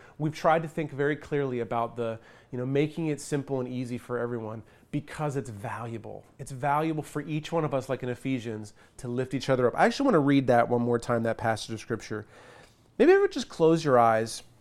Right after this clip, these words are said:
as I read Ephesians four eleven through sixteen, and just let the Holy Spirit speak to you about the picture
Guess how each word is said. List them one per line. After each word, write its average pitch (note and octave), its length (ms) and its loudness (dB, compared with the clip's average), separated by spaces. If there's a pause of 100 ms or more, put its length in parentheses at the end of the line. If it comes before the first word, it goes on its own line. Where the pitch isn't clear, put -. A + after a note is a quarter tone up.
(680)
as C#3+ 120 -6
I C#3+ 80 4
read C#3+ 260 4
Ephesians C3 500 0
four A#2+ 280 0
eleven A#2+ 360 0
through A#2 140 -6
sixteen, A2+ 640 -10 (840)
and C3 80 -6
just C#3 220 -6 (340)
let A3+ 140 0
the C4+ 100 -2
Holy C4+ 160 0
Spirit E3 380 0
speak C3+ 320 -4
to - 120 -8
you A#2 460 -2 (160)
about A#2+ 480 2
the A#2+ 60 -10
picture A2+ 760 -8